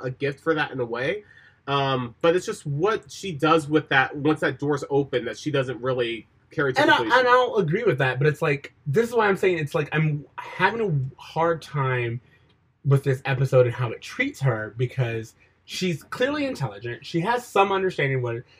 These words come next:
Speaker 2: but I think you can say that she's just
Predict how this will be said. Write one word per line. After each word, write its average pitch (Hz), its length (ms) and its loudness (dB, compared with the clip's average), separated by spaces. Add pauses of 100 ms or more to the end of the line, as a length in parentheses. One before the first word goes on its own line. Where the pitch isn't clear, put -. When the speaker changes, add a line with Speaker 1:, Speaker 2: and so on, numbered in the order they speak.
(220)
Speaker 2:
but 220 180 4 (1200)
I 196 100 6
think 240 180 2
you 220 120 0
can 196 380 2
say 180 240 6
that 160 320 4
she's 156 260 -2
just 156 300 -4